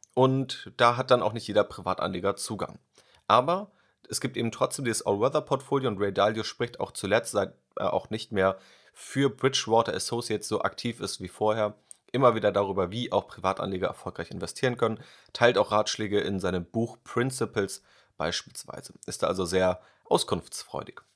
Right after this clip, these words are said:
Das ist also Ray Dalio, der hier dahinter steht und natürlich auch mit seinen Partnern diese Strategie und das Portfolio entwickelt hat.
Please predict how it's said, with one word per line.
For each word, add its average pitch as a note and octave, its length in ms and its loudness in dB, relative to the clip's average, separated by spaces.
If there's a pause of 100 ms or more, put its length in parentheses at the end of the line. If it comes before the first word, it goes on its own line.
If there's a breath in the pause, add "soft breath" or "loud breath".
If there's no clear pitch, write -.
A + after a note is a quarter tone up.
(120)
Das C#3+ 160 2
ist D3+ 120 -4
also A2+ 200 0
Ray G2+ 220 4
Dalio, F2+ 320 -2
der F2+ 140 -2
hier A2+ 280 0 (460 soft breath)
dahinter G2+ 520 2
steht - 460 0
und G2 300 -6
natürlich C3 400 0
auch - 140 0
mit C3+ 180 0
seinen G#2+ 320 0
Partnern G#2 480 -4
diese G#2 160 -6
Strategie F#2+ 540 -6
und G#2+ 100 0
das - 140 -6
Portfolio G2+ 460 -2
entwickelt F#2+ 440 -4
hat. F#2+ 180 2